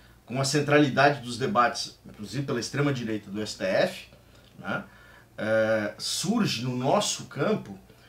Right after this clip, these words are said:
uma hegemonia que, apesar de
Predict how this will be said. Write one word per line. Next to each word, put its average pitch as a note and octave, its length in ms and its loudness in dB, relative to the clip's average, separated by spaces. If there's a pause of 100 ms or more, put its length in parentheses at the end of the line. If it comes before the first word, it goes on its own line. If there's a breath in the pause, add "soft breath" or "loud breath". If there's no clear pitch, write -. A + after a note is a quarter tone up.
(180 soft breath)
uma C3 140 -2
hegemonia D#3 640 2
que, D3+ 400 -4 (260 loud breath)
apesar D3+ 840 4
de B2 560 -2